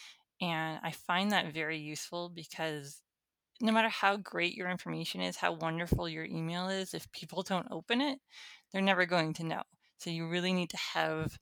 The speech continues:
those perfect subject lines in your marketing emails to get that open.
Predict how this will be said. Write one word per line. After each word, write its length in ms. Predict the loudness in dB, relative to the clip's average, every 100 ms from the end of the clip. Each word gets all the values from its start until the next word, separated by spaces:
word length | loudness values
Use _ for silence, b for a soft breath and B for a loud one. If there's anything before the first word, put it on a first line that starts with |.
| b b b b _ _
those 440 | -8 -6 -6 -10 -12
perfect 600 | -8 -6 -2 -2 -2 -6 -12
subject 560 | -2 -2 -2 -8 -2
lines 480 | 2 4 2 -2 -6 _
in 220 | -4 -2
your 420 | -2 -2 -2 -4 -6
marketing 600 | -6 -4 -4 -4 -4 -4 -4
emails 600 | -4 -2 -2 -4 -4 -6
to 100 | -6
get 200 | -4 -6 -4
that 160 | -8 -8
open. 520 | -8 -8 -6 -4 -4